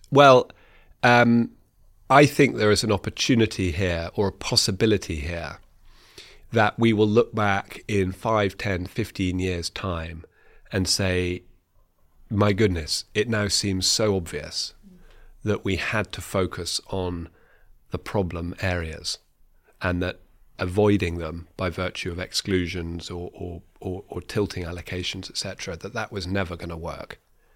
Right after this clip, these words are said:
I think that's a very real possibility. The other thing I would say, and we felt the same way about the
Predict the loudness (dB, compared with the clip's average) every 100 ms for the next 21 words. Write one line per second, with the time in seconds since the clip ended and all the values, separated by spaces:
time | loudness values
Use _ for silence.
0 | _ -20 _ -8 -2 -2 -2 -4 -2 -4
1 | -4 _ -20 -20 -18 -2 0 2 2 2
2 | 0 -2 -4 -6 -2 -4 -4 -4 -2 4
3 | 4 4 2 -2 -2 -4 -2 -2 -4 -8
4 | -12 -18 -20 -20 -20 -20 -10 0 2 2
5 | 2 4 2 2 0 2 4 4 2 2
6 | 0 0 -2 -2 -2 -2 -2